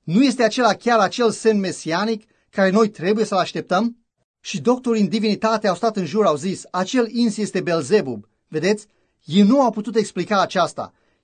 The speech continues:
Ei nu aveau nicio cale să o explice. Astfel, ei au trebuit să răspundă la adunarea lor, să le dea vreun fel de o, o idee radicală de a lor proprie. Același lucru a sosit din nou și oamenii nu vor să creadă.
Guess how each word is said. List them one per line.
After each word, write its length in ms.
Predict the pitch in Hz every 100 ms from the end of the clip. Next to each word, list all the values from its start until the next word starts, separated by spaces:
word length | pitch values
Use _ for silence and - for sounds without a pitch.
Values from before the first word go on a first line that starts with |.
| -
Ei 200 | 156 208
nu 140 | 285
aveau 280 | 240 208 214
nicio 240 | 254 269
cale 320 | - 247 233 175
să 140 | 185
o 40 |
explice. 560 | 170 - 233 202 - - _ _ _
Astfel, 500 | - 233 226 - 170 127
ei 160 | 180
au 100 | 254
trebuit 240 | 220 208 233
să 100 | 214
răspundă 480 | 185 - 233 220 190
la 80 |
adunarea 420 | 170 156 180 190 151
lor, 340 | 175 131 - _ _ _
să 180 | - 226
le 100 | 185
dea 220 | 196 240
vreun 220 | 208 180
fel 260 | 175 226 185
de 160 | 180
o, 300 | 180 170 151 - _
o 140 | 214
idee 360 | 185 139 220 214
radicală 640 | 180 147 139 220 202 139
de 400 | 123 151 156 156 -
a 120 | 165
lor 220 | 208 185
proprie. 560 | - 190 - 117 95 _ _ _ _ _
Același 520 | 190 202 294 254 -
lucru 300 | 208 254 196
a 80 | 196
sosit 320 | 165 196 247
din 140 | 226 175
nou 240 | 196 175
și 160 | 139 165
oamenii 380 | 156 240 226 185
nu 120 | 202
vor 180 | 190 180
să 140 | 151
creadă. 500 | - 180 151 107